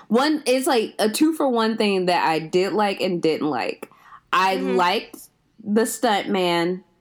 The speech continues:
Speaker 1: scene with Kurt Russell and, uh, Zoe Bell.
Speaker 2: Oh, my girl Zoe. Put that under the likes. I love seeing her.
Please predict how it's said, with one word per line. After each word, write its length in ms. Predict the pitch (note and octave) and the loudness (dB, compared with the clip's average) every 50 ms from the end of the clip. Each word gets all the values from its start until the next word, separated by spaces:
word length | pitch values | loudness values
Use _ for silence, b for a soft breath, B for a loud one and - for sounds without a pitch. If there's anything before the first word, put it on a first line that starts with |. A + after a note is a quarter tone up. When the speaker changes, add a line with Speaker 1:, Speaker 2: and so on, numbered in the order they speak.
| _ _ _ - | _ _ _ -12
Speaker 1:
scene 680 | G#3 - - - G3+ F3+ E3+ E3+ E3 E3 E3 D#3+ E3 D#3+ | -8 -6 -2 0 2 2 2 2 2 0 0 -2 -2 0
with 320 | E3 E3 E3 D#3+ - - | 0 0 0 0 -4 -6
Kurt 300 | - - F3 F3 G3+ A3 | -4 -2 0 0 0 -2
Russell 600 | - F#3 F3 F3 F3 F3 - F3 E3+ E3+ F3 E3 - - | 0 0 0 0 -2 -2 -2 -2 0 0 -2 -2 -2 -2
and, 520 | D#3+ E3 D#3+ D#3 D#3 D3+ D#3 D3+ D#3 D#3+ b b b b b b b b _ _ _ - | -2 0 0 0 0 0 0 -2 -2 -4 b b b b b b b b _ _ _ -4
uh, 300 | - - E3 E3+ E3 E3 | -2 0 0 0 0 -2
Zoe 320 | E3 - E3+ D#3+ E3+ F#3+ G#3+ | -2 0 0 0 0 0 0
Bell. 500 | G#3 F3+ D#3 D3 D3 D#3 F#3+ A#3 - _ _ _ _ _ _ B B B B B B B B | 0 0 2 2 0 0 -2 -4 -8 _ _ _ _ _ _ B B B B B B B B
Speaker 2:
Oh, 320 | F#4 F#4+ F#4+ G4 F#4+ F#4+ F#4 | 6 8 10 10 10 8 6
my 100 | F4+ F4 F4 | 4 -2 -2
girl 260 | F4 F4+ F4+ F#4 F4+ | 0 0 0 0 0
Zoe. 600 | D4 E4 E4+ E4+ E4+ E4+ E4 E4 E4 E4 D#4+ D4 | 0 0 0 0 -2 -2 -4 -6 -6 -6 -8 -8
Put 180 | A#3 - F4 - | -10 -10 -6 -4
that 120 | F4 F4 | -4 -4
under 200 | F4 F4 F4 C#4+ D4+ | -4 -6 -10 -8 -10
the 60 | D4+ | -10
likes. 480 | D4 C#4 C#4 C4+ C4+ C4 B3 - - - | -8 -6 -4 -4 -4 -4 -6 -10 -14 -6
I 240 | - B3+ C4 C#4 C4+ | -4 -4 -4 -4 -6
love 360 | C4+ C4+ C4 B3+ B3 B3+ B3+ | -6 -4 -2 -2 -2 -2 -6
seeing 340 | B3 - B3 A#3 A#3 A3+ A3 | -10 -12 -10 -10 -10 -10 -12
her. 600 | G#3+ G3+ F#3+ F3 F3 F3 E3+ F3 F3 F3+ G3+ | -10 -10 -8 -8 -8 -8 -8 -8 -10 -12 -16